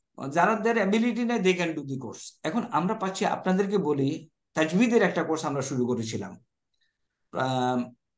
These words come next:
পঁয়ত্রিশ জন participant ছিল, পঁয়ত্রিশ থেকে চল্লিশ জন। There was,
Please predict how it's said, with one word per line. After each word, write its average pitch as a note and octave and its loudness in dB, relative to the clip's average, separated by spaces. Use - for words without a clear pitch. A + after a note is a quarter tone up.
পঁয়ত্রিশ A3 2
জন A3+ 4
participant F3 -2
ছিল, D3+ -2
পঁয়ত্রিশ F3+ -2
থেকে G#3 0
চল্লিশ F3 4
জন। B2 -2
There A3+ 4
was, C4+ 6